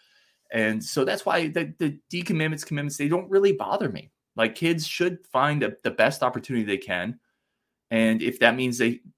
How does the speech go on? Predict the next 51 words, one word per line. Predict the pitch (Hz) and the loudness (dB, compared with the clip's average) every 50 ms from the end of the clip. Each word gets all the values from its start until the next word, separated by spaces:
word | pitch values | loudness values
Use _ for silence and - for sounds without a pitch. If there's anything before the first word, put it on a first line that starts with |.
| _ - | _ -2
they | 117 110 | -2 -2
commit | - 120 110 110 113 | 0 0 -2 -2 -2
to | - 120 | -2 0
one | 110 113 120 | 0 0 2
and | 120 107 | 2 0
they | 98 95 | -2 -2
find, | 95 - 120 110 110 110 107 92 - | -2 -2 0 0 0 0 0 -4 -4
in | 98 110 107 101 | -6 -4 -2 2
their | 104 104 113 160 | 4 6 6 6
opinion, | 196 - - 233 220 220 170 117 110 127 156 | 4 2 -2 -2 -2 0 0 0 0 0 0
a | - - | -2 -4
better | - - 110 127 139 135 | -2 0 0 2 2 2
opportunity | 135 135 - - 160 147 143 135 | 0 -2 -4 -6 -6 -4 -4 -4
later, | 135 165 190 165 139 143 143 143 - _ _ _ _ _ _ _ | -2 -2 -2 -2 -2 -2 -4 -6 -10 _ _ _ _ _ _ _
I | - 147 | 4 6
would | 165 165 | 6 6
much | 156 160 160 - - | 4 2 -2 -2 0
rather | 139 135 131 131 123 120 - - | 0 2 2 2 0 -2 -4 -10
have | - - - 147 156 151 | -6 0 4 4 4 4
them | 131 120 | 2 0
go | 110 110 | -2 -2
somewhere | 113 - 117 110 110 104 101 | -2 -4 -2 0 0 0 0
where | 95 104 104 | 0 0 0
they | 101 104 110 | 0 0 -2
think | 110 123 113 113 | -2 -2 0 0
they | |
have | 101 98 | 0 0
a | 101 | 0
better | 101 107 98 | 0 -2 -2
chance | 92 - 117 95 - | -2 -2 -4 -6 -6
of | 92 - | -8 -6
happiness | - 104 101 - 101 95 90 - 95 | -4 -4 -4 -4 -6 -8 -8 -10 -12
and | 85 - | -12 -10
success | - 73 - - - 90 87 85 - | -12 -12 -6 -2 0 0 0 -2 -4
than | - 92 85 90 87 | -6 -4 -4 -4 -6
sticking | 82 - - - 131 127 127 131 113 104 | -8 -8 -2 0 0 0 2 0 -2 0
with | 110 120 120 | 0 -2 -2
a | 117 | -4
commitment | - 110 98 98 95 101 92 | -6 -6 -6 -6 -4 -4 -2
that | - 90 90 | -2 -2 0
they | 104 107 | 0 0
don't | 120 113 110 | 0 -2 -2
think | - 120 113 | -2 -2 -2
they're | 120 110 | -2 -2
gonna | 120 117 113 | -2 -2 -2
be | 117 | -4
successful | 117 - 117 117 - 131 117 - - 131 | -4 -6 -6 -6 -6 -6 -6 -4 -2 -2
or | 120 120 | 0 0
happy | 120 - - - - - | 0 -2 -6 -8 -8 -10
with. | - - - _ _ | -14 -14 -18 _ _
So | - - 98 95 95 - | -6 -2 -2 -2 -2 -4